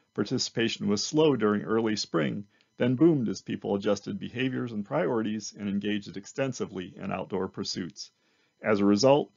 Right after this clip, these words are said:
annual resident fishing licenses were up eleven percent,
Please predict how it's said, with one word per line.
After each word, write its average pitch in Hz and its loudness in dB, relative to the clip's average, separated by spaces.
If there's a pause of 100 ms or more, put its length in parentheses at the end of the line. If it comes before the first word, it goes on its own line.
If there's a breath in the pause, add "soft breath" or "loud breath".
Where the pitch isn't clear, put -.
(140)
annual 175 2
resident 139 2
fishing 110 -4
licenses - -4
were 101 -2
up 92 0
eleven 127 0
percent, - -4